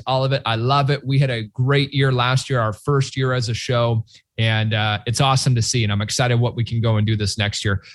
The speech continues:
But I wanna share two reviews with you. One was a friend of mine, Amber Bateman. She sent me a message. She said, "Hey, Ben, I have to tell you, your podcasts are truly so amazing to listen to. It's right up my alley.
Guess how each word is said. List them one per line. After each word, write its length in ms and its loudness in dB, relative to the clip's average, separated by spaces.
But 80 2
I 40 4
wanna 200 2
share 320 2
two 560 2
reviews 400 2
with 160 0
you. 100 -2
One 240 0
was 140 0
a 40 2
friend 280 -2
of 40 0
mine, 160 0
Amber 300 0
Bateman. 460 -2
She 120 -2
sent 240 0
me 80 2
a 60 2
message. 320 0
She 100 -2
said, 200 2
"Hey, 120 2
Ben, 160 0
I 80 2
have 280 0
to 100 -12
tell 180 -2
you, 80 0
your 140 -2
podcasts 560 0
are 80 -2
truly 360 0
so 220 0
amazing 400 2
to 80 -2
listen 300 0
to. 120 -2
It's 180 0
right 200 2
up 100 0
my 140 2
alley. 320 2